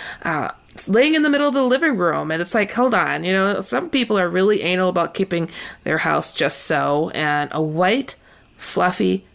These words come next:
feather just laid out nowhere or right on top of your bed. Like, wow, that's, that's pretty amazing. Like, you <laughs> know yourself if that would happen, uh, from yourself or somebody in the house dropped something off, right?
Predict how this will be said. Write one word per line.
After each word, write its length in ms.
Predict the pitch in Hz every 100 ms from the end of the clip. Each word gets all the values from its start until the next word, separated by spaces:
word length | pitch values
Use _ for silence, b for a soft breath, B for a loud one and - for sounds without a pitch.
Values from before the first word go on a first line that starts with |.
| _
feather 640 | - - 247 202 120 151 - b b b b -
just 240 | 185 - 180
laid 320 | 143 170 220
out 260 | 208 240 156
nowhere 480 | 165 147 135 147 185
or 100 | 147 139
right 220 | 139 165
on 180 | 208 202
top 260 | 202 208 208
of 80 | 160
your 100 | 143
bed. 500 | 151 226 208 165 190 B B B B B B -
Like, 260 | 254 247 -
wow, 480 | 233 - - - -
that's, 380 | 415 - -
that's 240 | - 466 -
pretty 240 | 539 508
amazing. 580 | 370 330 466 466 226 208
Like, 200 | 220 208
you 160 | 277 339
<laughs> 20 |
know 320 | 302 302 392 381
yourself 640 | 247 262 - 185 156 190 - B B B B B - - - -
if 180 | 247
that 220 | - 180 -
would 180 | 175
happen, 800 | 185 - 208 392 - 113 196 220 -
uh, 320 | 196 202 -
from 260 | - 233 247
yourself 480 | 269 - 427 508
or 240 | 294 277 262
somebody 260 | 269 294
in 80 | 339
the 80 | 349
house 260 | 294 453 -
dropped 280 | 180 156
something 340 | - 147 - -
off, 280 | 64 - -
right? 280 | 214 415